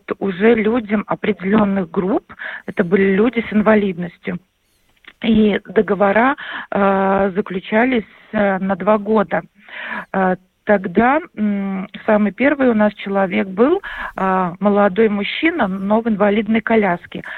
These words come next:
э, м, который выполнял функцию администратора офиса. И так как, э, м, он, э, ну, ему д-,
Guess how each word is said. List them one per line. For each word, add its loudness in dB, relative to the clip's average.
э, 2
м, -4
который 2
выполнял 0
функцию -2
администратора 0
офиса. -2
И 2
так 0
как, -2
э, 2
м, -8
он, 0
э, 0
ну, -4
ему 0
д-, -8